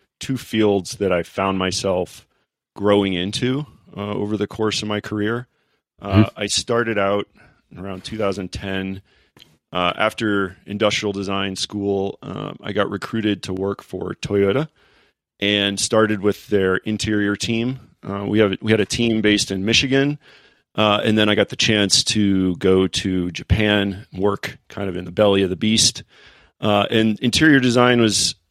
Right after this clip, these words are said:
Speaker 1: was interesting, uh, at the time 'cause it was, they were really ramping up on the quality and the fit and finish during that era, kind of post recession. Uh, people were really getting back into the,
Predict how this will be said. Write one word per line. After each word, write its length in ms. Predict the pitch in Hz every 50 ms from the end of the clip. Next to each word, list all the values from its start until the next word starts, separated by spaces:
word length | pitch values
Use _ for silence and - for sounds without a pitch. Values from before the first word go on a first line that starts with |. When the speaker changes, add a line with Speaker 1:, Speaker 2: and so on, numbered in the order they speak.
| _ -
Speaker 1:
was 220 | 101 107 98 95
interesting, 720 | - 120 123 - 117 110 - - 117 113 113 113 113 - -
uh, 200 | 107 107 104 101
at 100 | 98 -
the 60 | 101
time 300 | - - 113 117 123 139
'cause 220 | - - 113 101 107
it 100 | 98 85
was, 420 | 101 101 95 95 92 - - - _ _ _ _ _ _ _ _ _ -
they 80 | 110 110
were 100 | 107 104
really 240 | 104 110 110 107
ramping 440 | 98 98 101 101 101 92 110 95 98
up 180 | 101 95 - 104
on 100 | 98 92
the 60 | 92
quality 760 | - - - 107 101 101 98 98 92 98 101 101 101 104 - -
and 220 | - 104 95 95
the 60 | 95 -
fit 240 | - - 104 -
and 120 | - 101 -
finish 580 | - - 107 104 101 101 - - - - - _ _ _ _ _ _ -
during 240 | - 110 107 107 107
that 180 | 104 107 -
era, 420 | - 104 104 104 110 120 131 131 - - -
kind 180 | - 104 101
of 140 | 90 - -
post 520 | - - 107 101 98 - - - - - _ _ _ _ _ _ _ -
recession. 760 | 110 104 - - 110 104 - - 113 107 107 110 113 - -
Uh, 140 | 95 90 101
people 340 | - - 107 101 - 98
were 120 | 98 95 92
really 260 | 92 98 95 95 92
getting 240 | 87 95 98 92 87
back 340 | 80 92 92 92 90 - 104
into 360 | 92 90 90 - - 98 92
the, 340 | - 87 82 85 82 85